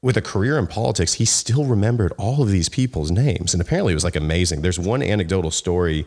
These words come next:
of a, a, a woman. She became, you know, a mom and married and, and has a young family and everything.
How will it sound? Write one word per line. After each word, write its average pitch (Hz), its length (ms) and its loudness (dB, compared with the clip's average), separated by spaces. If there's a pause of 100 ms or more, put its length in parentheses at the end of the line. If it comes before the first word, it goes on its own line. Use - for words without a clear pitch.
(600)
of 95 220 0
a, 82 240 0
a, 73 540 0
a 85 40 2
woman. 80 300 2
She - 120 -4
became, 78 300 0
you - 80 -2
know, 64 80 -2
a 69 60 -2
mom 71 360 0
and 67 100 0
married 69 320 -2
and, 69 280 -2
and 71 300 2 (300)
has 78 180 0
a 73 40 -2
young 73 180 0
family 82 380 2
and 73 80 2
everything. 73 440 0